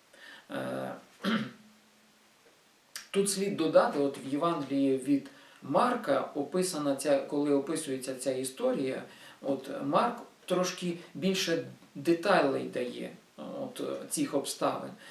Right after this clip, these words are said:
Там сказано, що було, е, рідним було сказано, що він, вони якби дізнались, що про нього кажуть, що він несамовитий. І от мама і брати Ісуса прийшли забрати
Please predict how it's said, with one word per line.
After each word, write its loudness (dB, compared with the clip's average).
Там 0
сказано, 2
що -4
було, 0
е, 0
рідним -2
було 0
сказано, 0
що -6
він, -4
вони 0
якби -2
дізнались, 0
що 0
про -2
нього -2
кажуть, 0
що -6
він 0
несамовитий. 2
І 0
от 6
мама 4
і -4
брати 2
Ісуса -2
прийшли 2
забрати 4